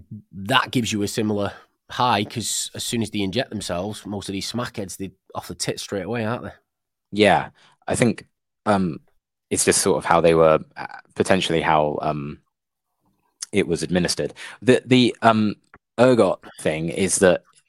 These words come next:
Speaker 2: they, the sort of, the the-, the theory is more that they found it accidentally rather than they were putting it in there deliberately to get high i-, originally, like, all the way back in the st-, because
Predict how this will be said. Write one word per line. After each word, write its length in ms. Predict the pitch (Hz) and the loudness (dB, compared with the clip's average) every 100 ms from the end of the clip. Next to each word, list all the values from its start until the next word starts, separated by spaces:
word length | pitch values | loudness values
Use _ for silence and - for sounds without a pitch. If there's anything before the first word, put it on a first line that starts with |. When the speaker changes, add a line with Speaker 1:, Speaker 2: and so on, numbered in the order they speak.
| _ | _
Speaker 2:
they, 280 | 101 98 92 _ _ _ _ _ _ _ - - _ _ | 2 2 0 _ _ _ _ _ _ _ -20 -20 _ _
the 380 | 98 95 90 - | 4 6 4 2
sort 280 | - 127 98 | 2 4 4
of, 220 | 87 - - - _ _ _ _ _ _ _ _ _ - - _ _ | -2 -10 -20 -20 _ _ _ _ _ _ _ _ _ -16 -16 _ _
the 200 | 92 98 - - | 0 0 0 0
the-, 180 | 127 - | 0 0
the 80 | - | -8
theory 460 | - 147 135 101 | 2 6 8 8
is 120 | 95 85 | 6 4
more 280 | 98 92 | 4 4
that 140 | 90 - | 2 2
they 100 | 85 | 0
found 380 | - 104 92 85 | 2 4 4 2
it 180 | 85 - | 0 -2
accidentally 680 | 92 - - 85 85 76 73 | -4 -2 0 2 2 -2 -2
rather 320 | 95 85 78 | 4 4 4
than 100 | 85 | 0
they 120 | 85 85 | 0 0
were 40 | |
putting 300 | - - 95 | 0 -2 0
it 100 | 87 | 0
in 120 | 90 | 2
there 140 | 82 80 | 2 2
deliberately 460 | 87 85 85 71 | 2 0 2 0
to 100 | 78 | -2
get 140 | 82 69 | 0 0
high 340 | 87 76 76 - - - _ | 0 -2 -4 -8 -20 -20 _
i-, 80 | - - - | -16 -6 -2
originally, 640 | 90 98 95 85 73 67 | 2 4 4 2 -2 -2
like, 240 | 80 76 - _ - | -4 -6 -8 _ 0
all 260 | 104 101 | 2 4
the 80 | 92 | 6
way 180 | 85 80 | 6 6
back 260 | 71 - | 6 2
in 120 | - 80 | 0 -2
the 60 | |
st-, 240 | 76 - 80 | -2 -4 -2
because 380 | 95 95 80 | 2 2 0